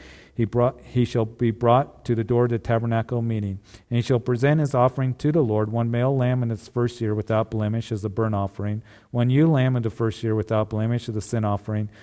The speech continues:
one ram without blemish as a peace offering, a basket of unleavened bread, cakes of fine flour mixed with oil, unleavened wafers anointed with oil, their grain offering with their drink offerings." And so you recall that Paul the Apostle, when he brought in the book of Acts there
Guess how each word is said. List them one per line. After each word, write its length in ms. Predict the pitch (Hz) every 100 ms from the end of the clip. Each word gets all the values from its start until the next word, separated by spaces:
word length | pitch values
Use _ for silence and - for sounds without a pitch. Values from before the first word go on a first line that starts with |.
| - -
one 200 | 120 120
ram 220 | 127 143
without 320 | 139 131 120
blemish 360 | 117 113 117 -
as 140 | 120
a 40 |
peace 320 | 127 165 160 -
offering, 440 | 110 - 104 107
a 60 | 104
basket 400 | 113 117 - 117
of 120 | 110
unleavened 500 | 113 110 110 107 107
bread, 300 | 131 147 151 - - -
cakes 240 | 139 127
of 100 | 131
fine 240 | 120 117
flour 340 | 110 135 135 139
mixed 260 | 120 113
with 160 | 117 -
oil, 300 | 123 131 131
unleavened 460 | 120 113 113 110 110
wafers 460 | 127 139 139 131
anointed 380 | 123 117 123 120
with 200 | 113 -
oil, 300 | 113 113 113 - -
their 140 | 123 113
grain 280 | 123 120
offering 360 | 117 113 120 110
with 140 | 107
their 100 | 107
drink 360 | 104 113 117 -
offerings." 680 | 104 98 104 98 101 - - _ - - -
And 120 | 117
so 440 | 135 120 117 120 - - _ _
you 120 | 131
recall 360 | 131 131 151 156
that 200 | 127 117
Paul 200 | 139 135
the 100 | 123
Apostle, 540 | 113 - 120 - 113
when 140 | 107 110
he 140 | 113
brought 420 | 127 135 135 120
in 100 | 110
the 60 | 107
book 240 | 101 120
of 120 | 156 135
Acts 320 | 117 110 -
there 300 | 110 101